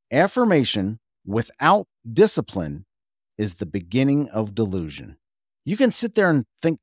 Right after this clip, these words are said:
good thoughts and hear good things all day long, but unless you have the discipline to take action and the discipline to understand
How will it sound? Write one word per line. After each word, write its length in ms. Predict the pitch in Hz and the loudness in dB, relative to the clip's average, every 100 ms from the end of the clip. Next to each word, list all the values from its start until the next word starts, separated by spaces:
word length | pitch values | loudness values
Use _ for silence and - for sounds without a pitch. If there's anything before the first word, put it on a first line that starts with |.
| - | 0
good 220 | 156 147 | 0 0
thoughts 460 | - 151 156 151 - | 0 0 0 -4 -6
and 140 | 107 | -4
hear 180 | 95 151 | -2 -4
good 320 | 120 156 139 | -2 -2 -2
things 360 | - 147 147 - | -4 -2 -2 -4
all 260 | 113 135 | -2 -2
day 200 | 135 139 | -2 -2
long, 460 | 131 127 131 139 139 _ _ _ _ _ | -2 -2 -4 -4 -8 _ _ _ _ _
but 140 | 127 | -2
unless 360 | 123 113 170 - | 0 0 -2 -2
you 80 | 190 | -2
have 260 | 160 135 | -2 -2
the 80 | 117 | -6
discipline 560 | 90 127 - 143 - 139 | -6 -6 -6 -8 -6 -6
to 80 | 110 | -6
take 240 | 107 92 | -8 -8
action 500 | 107 127 - 156 170 - _ _ _ _ | -8 -8 -8 -8 -10 -16 _ _ _ _
and 180 | 110 113 | -4 -2
the 60 | 101 | -2
discipline 600 | 131 131 127 - 135 131 | -4 -4 -6 -4 -4 -4
to 360 | - 120 104 - | -4 -4 -4 -4
understand 760 | 110 123 117 - 120 120 117 | -6 -4 -6 -6 -6 -4 -6